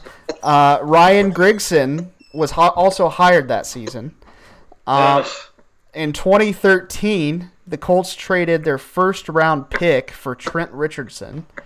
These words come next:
Speaker 2: Ugh. That's the worst one that we're gonna
Speaker 1: Yeah.
Speaker 2: hear today.
Speaker 1: Twenty fourteen, we had the Paul George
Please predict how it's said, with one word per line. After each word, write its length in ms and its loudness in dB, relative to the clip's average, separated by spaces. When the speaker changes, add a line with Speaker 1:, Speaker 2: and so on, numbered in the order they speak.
Speaker 2:
Ugh. 320 -6
That's 140 -10
the 100 -4
worst 340 -6
one 220 -14
that 100 -12
we're 120 -12
gonna 100 -4
Speaker 1:
Yeah. 120 0
Speaker 2:
hear 80 -8
today. 280 -20
Speaker 1:
Twenty 300 2
fourteen, 720 0
we 120 0
had 200 0
the 160 -4
Paul 340 4
George 440 0